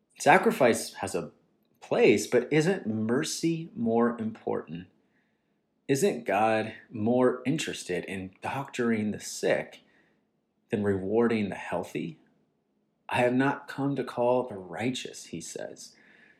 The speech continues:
but sinners. You know, when I think about the people that I love the most, the people that I'm the most willing to sacrifice for, the foundation of those relationships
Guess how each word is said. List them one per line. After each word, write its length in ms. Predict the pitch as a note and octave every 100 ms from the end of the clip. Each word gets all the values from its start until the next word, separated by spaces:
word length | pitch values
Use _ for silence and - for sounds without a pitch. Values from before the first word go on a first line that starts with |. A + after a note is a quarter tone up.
| _ _ _ _ _ _
but 140 | G#2
sinners. 720 | - - - - - - - _ _ _ _ _ _ _ _ _ _ _ _ _ _ -
You 100 | C3
know, 60 |
when 100 | D3+
I 40 | F3+
think 180 | F3+
about 240 | C#3+ B2 -
the 80 | G2+
people 520 | A2 A2 G2+ G2 - - - - _ _ _ -
that 120 | F2+
I 100 | G#2
love 260 | G#2 A2+
the 60 | G#2
most, 420 | G2+ B2 C#3+ -
the 60 | G2
people 320 | C#3 C#3+ C3
that 140 | A#2
I'm 220 | F#2 A#2 A#2+
the 60 |
most 240 | A2+ A2+ A#2+
willing 240 | A#2 A2+
to 80 | -
sacrifice 600 | - G2+ - - F2+ F2+
for, 640 | - - G2 A#2 F3 G3
the 80 | -
foundation 920 | G2+ - G#2+ D#3+ C#3 C3 C3 D3+ D3
of 200 | G2+ G2
those 540 | - G2+ G2+ G#2 G#2 -
relationships 1040 | F2+ - D#2 - - - A1 - - -